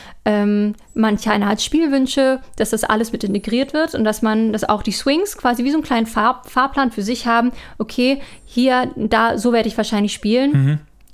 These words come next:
Speaker 1: Und, äh, dann kommt meistens ja eh immer noch was dazu, weil
Speaker 2: Ja.
Speaker 1: irgendwer ausfällt oder krank ist oder wie auch immer,
Speaker 2: Ja,
Speaker 1: ne?
Speaker 2: ja. Was
Speaker 1: Ja.
Speaker 2: würdest denn du einem First-Time-Swing als allererstes auf den Weg geben?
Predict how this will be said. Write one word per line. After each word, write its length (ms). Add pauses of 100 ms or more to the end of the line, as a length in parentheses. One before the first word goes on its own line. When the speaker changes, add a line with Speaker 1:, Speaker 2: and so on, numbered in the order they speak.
(100)
Speaker 1:
Und, 340
äh, 260
dann 120
kommt 260
meistens 340
ja 100
eh 100
immer 120
noch 140
was 140
dazu, 400
weil 200
Speaker 2:
Ja. 200 (240)
Speaker 1:
irgendwer 320
ausfällt 400
oder 260
krank 260
ist 140
oder 180
wie 140
auch 140
immer, 260
Speaker 2:
Ja, 60
Speaker 1:
ne? 160 (180)
Speaker 2:
ja. 180 (1120)
Was 120
Speaker 1:
Ja. 40
Speaker 2:
würdest 260
denn 80
du 140
einem 360
First-Time-Swing 1600 (1300)
als 360
allererstes 480
auf 100
den 140
Weg 100
geben? 240